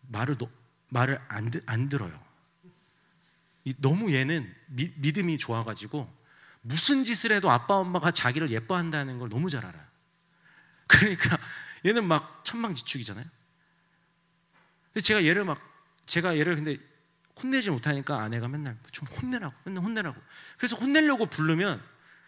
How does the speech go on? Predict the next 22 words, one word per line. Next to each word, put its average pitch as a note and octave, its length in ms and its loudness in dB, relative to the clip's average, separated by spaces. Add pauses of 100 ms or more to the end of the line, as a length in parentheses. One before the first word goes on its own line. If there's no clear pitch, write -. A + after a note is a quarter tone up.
(520)
얘가 G3+ 280 6
그 G3+ 260 0
눈으로 G#3 380 6
저를 D#3+ 380 6
이미 D#3+ 180 6
끝-, - 340 -4
이미 D3+ 240 2
그냥 A#2 380 0
끝내놓는 D#3 520 -4
거예요. E2 160 -18 (460)
그럼 A#3 160 2
제가 - 380 12 (240)
<laughs> - 360 -10
"너 A#3 220 12
그러면" A#3+ 300 12
<laughs> - 1400 2
이렇게 - 200 -2
이미 C#4 180 12
웃어서 F#3 380 6
제가 A#2+ 200 2
지는 A#2+ 360 -2
거죠. F#2 200 -14